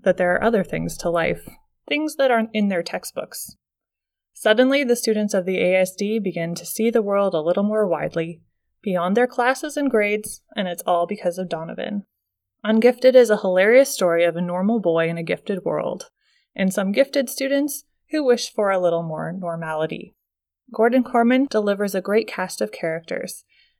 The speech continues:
ensuring that we don't just read the story from Donovan's point of view, but get to see things from the eyes of his new and sometimes unusual classmates. On top of all this, we meet a breakdancing robot,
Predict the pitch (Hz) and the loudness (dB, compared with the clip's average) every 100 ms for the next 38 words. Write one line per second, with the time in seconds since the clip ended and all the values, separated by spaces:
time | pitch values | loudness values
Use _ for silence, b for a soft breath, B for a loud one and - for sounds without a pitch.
0 | - 202 202 233 240 240 208 214 214 240 | -4 -2 2 2 4 4 6 4 6 2
1 | 240 233 214 202 269 294 - 269 269 269 | 2 -6 -6 2 2 2 -4 -2 0 0
2 | - 240 233 220 240 220 196 190 185 190 | 0 2 2 0 -2 0 2 2 0 -2
3 | - - 185 214 - 160 165 - _ - | -4 -10 -4 -4 -4 -6 -6 -10 _ -4
4 | 190 220 214 247 - 202 190 190 190 190 | -2 0 0 0 0 -2 -2 -2 -2 -2
5 | 185 - 180 175 170 - 165 190 220 247 | -2 -4 -2 -4 -4 -8 -2 0 4 2
6 | 254 b b b - 285 277 240 226 247 | 0 b b b -2 0 2 2 2 0
7 | 240 240 233 220 196 180 165 156 160 170 | 0 0 0 0 0 -2 -2 -2 -4 -6
8 | 160 160 175 160 - - - _ _ _ | -8 -8 -8 -8 -10 -20 -20 _ _ _
9 | _ _ - 214 214 277 277 254 262 262 | _ _ -4 -2 2 2 2 4 6 8
10 | 285 - 247 233 220 214 - - - 190 | 6 4 2 4 4 0 -8 -4 0 4
11 | 214 247 - 254 247 254 226 214 226 294 | 6 4 4 2 4 2 6 8 8 6
12 | 311 - | 4 -4